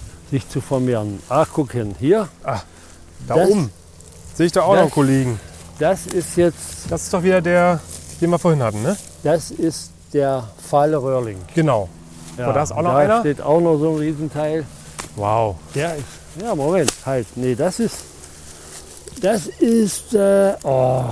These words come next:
Speaker 1: ist das ein schönes Teil. Warte mal, das ist doch ein Foto wert.
Speaker 2: Was ist das für einer?
Speaker 1: Ja, das ist auch Mendax. Pass mal auf, ja. Ja, der hat da einen ganz hellen Hut, der auch da hinten.
Speaker 2: Ja, stimmt. Also,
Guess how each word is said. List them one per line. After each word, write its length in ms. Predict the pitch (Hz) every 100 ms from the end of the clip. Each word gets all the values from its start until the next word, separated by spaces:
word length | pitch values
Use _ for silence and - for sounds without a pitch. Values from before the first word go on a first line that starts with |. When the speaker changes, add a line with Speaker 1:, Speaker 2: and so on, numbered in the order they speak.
| 104
Speaker 1:
ist 140 | 101 139
das 140 | 113
ein 140 | 120 113
schönes 340 | 127 113 -
Teil. 300 | 117 107 98 - - - - - - - -
Warte 180 | 123 120
mal, 240 | 104 104 - - - - - -
das 120 | 123 104 - -
ist 260 | 139 -
doch 120 | 143 107
ein 240 | 127 147
Foto 440 | - 156 165 139
wert. 260 | 117 110 104 - - - -
Speaker 2:
Was 140 | - 117
ist 100 | 113
das 140 | 127
für 80 | 156
einer? 240 | 151 220 - - - - - - - 120
Speaker 1:
Ja, 180 | 120
das 300 | 107 127 -
ist 180 | 185 -
auch 260 | - 226 190
Mendax. 680 | 190 160 139 120 101 - -
Pass 260 | 117 101
mal 160 | 165 202
auf, 360 | 175 120 - 127
ja. 220 | 104 85 - - - - - -
Ja, 180 | 170 226
der 180 | 156 156
hat 160 | 185 208
da 80 |
einen 140 | 185 160
ganz 300 | 170 220 -
hellen 260 | 175 190 175
Hut, 220 | 202 -
der 160 | 185 185
auch 180 | 190
da 160 | - 143
hinten. 420 | 139 175 165 143 - -
Speaker 2:
Ja, 80 | 104
stimmt. 340 | - 165 127
Also, 300 | 135 120 127